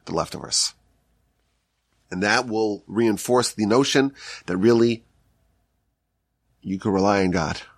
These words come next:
And it may seem to be a terribly short-sighted decision to get rid of valuable food, but don't worry. The Almighty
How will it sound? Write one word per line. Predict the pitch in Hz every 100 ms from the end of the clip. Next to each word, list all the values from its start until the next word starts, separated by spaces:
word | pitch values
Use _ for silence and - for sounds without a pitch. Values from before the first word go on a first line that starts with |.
| _ _ _ _ _ _ _
And | 95
it | 92
may | 95 107
seem | - 117 113
to | 104
be | 90 110 101 - _ _ _ _ _ _ _ _ _ _ _ _ _ _ _ _ _ _ _
a | - -
terribly | - 117 113 95 107 104 87 _
short-sighted | - 131 120 - 123 123 117
decision | 107 - 143 135
to | 101 95 82 _ - - -
get | 117
rid | 107 110
of | 101 - - _ _ _ _ _ _ _ _
valuable | 90 107 113 101 101
food, | - 190 220 208 175 - _ _ _ _ _ _ _ _ _ _ _ -
but |
don't | - 131
worry. | 190 76 78 _ _ _ _ _ _ _ _
The | -
Almighty | 104 98 107 85 82